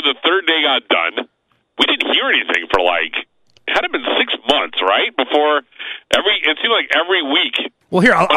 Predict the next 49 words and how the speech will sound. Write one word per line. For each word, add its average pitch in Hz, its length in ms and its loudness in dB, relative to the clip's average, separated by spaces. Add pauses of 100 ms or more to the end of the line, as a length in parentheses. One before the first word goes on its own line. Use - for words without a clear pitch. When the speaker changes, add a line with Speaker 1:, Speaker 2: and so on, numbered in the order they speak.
Speaker 1:
of 214 60 -4
Speaker 2:
I'll, 131 60 2
Speaker 1:
us 131 60 2
Speaker 2:
I'll, 214 180 4
Speaker 1:
would 226 100 0 (100)
text 143 260 -2
us - 120 2
Speaker 2:
let 226 100 6
me 254 80 4
give 233 120 2
Speaker 1:
and 185 60 -2
Speaker 2:
some, 214 160 4
Speaker 1:
go, 202 120 4
Speaker 2:
let 220 100 6
me 240 80 4
give 214 160 0
some 214 140 0
more 226 180 2
insight. 131 300 -2
Speaker 1:
"When 160 120 2
are 170 60 0
we 165 60 0
doing 131 220 0
this?" - 360 -6 (480)
Speaker 2:
Let 190 140 4
me, 214 60 -2
I'll 202 160 6
even 220 200 4
give 196 120 2
more 208 260 4
insight, 127 440 -4
and, 160 140 0
and 165 140 0
this, 185 140 2
this 175 260 -2
is 160 100 0
another 180 300 2
Howard 143 260 0
Stern 135 220 -6
connection. 127 500 -8 (560)
Pig 208 300 2
Vomit 147 480 2 (500)
from 180 160 -4
the 160 80 2
Howard 180 260 4
Stern 202 280 2
movie, 156 220 2
Kevin 170 340 0
Metheny 151 560 0